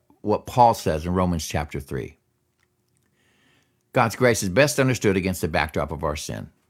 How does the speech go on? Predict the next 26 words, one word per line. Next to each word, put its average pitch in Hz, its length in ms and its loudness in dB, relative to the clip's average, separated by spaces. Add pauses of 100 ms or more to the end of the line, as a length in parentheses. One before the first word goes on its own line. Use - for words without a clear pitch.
(400)
And 80 120 -8
here's 90 300 0
what - 140 -6
Paul 78 200 2
says 67 280 -6
in 71 80 -10
chapter 67 300 -8
three. 65 380 -10
"As 95 200 -4
it 107 120 2
is 113 120 -6
written, 87 320 -2 (920)
'There 90 140 -2
is 80 100 -4
no 92 180 2
one 139 180 2
righteous, 110 440 0
not 92 200 -2
even 90 240 -2
one. 69 360 -6 (640)
There 80 120 -6
is 80 100 -6
no 90 160 0
one 123 160 4
who 135 120 4
understands. 95 720 -4